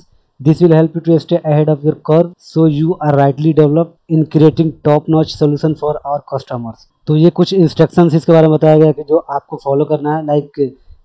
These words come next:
weekly आपको mail आएगा and e-learning labs आप में होगा उसमें, and सैंडबॉक्स प्रैक्टिस assignment होगा, आपको assignment मिलेगा regular, and उसके बाद live question, question and answer session with trainers।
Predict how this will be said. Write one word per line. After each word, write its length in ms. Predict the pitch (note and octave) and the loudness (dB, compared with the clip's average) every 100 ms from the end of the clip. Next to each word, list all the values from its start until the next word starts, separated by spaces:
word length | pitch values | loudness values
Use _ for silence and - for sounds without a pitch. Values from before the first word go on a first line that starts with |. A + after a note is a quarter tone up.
| C3+ | -6
weekly 320 | C#3 D3+ F3+ | -4 0 0
आपको 380 | D#3 D3+ D#3 D3+ | 0 -4 0 2
mail 260 | D3+ D#3 | 4 4
आएगा 400 | D3 D3 D#3+ E3+ - C#3+ | 4 2 0 -4 -8 -6
and 120 | C#3+ - E3 | -6 0 4
e-learning 460 | D#3+ D#3 D#3+ D#3 D3+ | 4 4 2 2 2
labs 220 | D3 D#3 | 2 -2
आप 120 | C#3 | -4
में 80 | D3+ | -2
होगा 180 | D3+ D3 | -2 -2
उसमें, 340 | C#3 D3+ F3 F#3 - _ C#3+ | -4 -4 -8 -8 -20 _ -2
and 140 | D#3 | -2
सैंडबॉक्स 520 | - D#3 D3+ D#3+ E3 | 0 0 2 2 0
प्रैक्टिस 640 | - D3+ - F#3 - - - - - | 0 0 2 -2 -2 -4 -12 -14 -8
assignment 500 | D3 D#3 D3 D#3+ D#3+ | -4 0 2 2 2
होगा, 180 | D3+ D#3+ | 2 2
आपको 280 | D3+ C#3+ F3+ | 0 -2 -2
assignment 500 | E3 - C#3+ D#3 D3+ | -2 0 0 0 2
मिलेगा 240 | D#3 D3+ | 2 2
regular, 460 | C#3+ C3+ D3 E3+ F3+ _ _ _ _ _ D3 | 2 2 2 0 -4 _ _ _ _ _ -4
and 100 | D3 | -4
उसके 180 | D3 E3+ | 0 2
बाद 120 | D#3 | 4
live 260 | C#3+ D3+ D#3+ | 4 2 2
question, 360 | E3 D3+ E3 - _ _ - | 0 0 -2 -4 _ _ -6
question 280 | C#3 F3 E3+ | -2 -2 0
and 140 | E3 | 0
answer 340 | D3+ D3+ D3 | 0 -2 0
session 300 | D3+ D3+ D#3 | 0 0 0
with 160 | D3+ D#3 | 0 -4
trainers। 440 | D3+ D3+ C#3+ D3+ | -2 0 2 0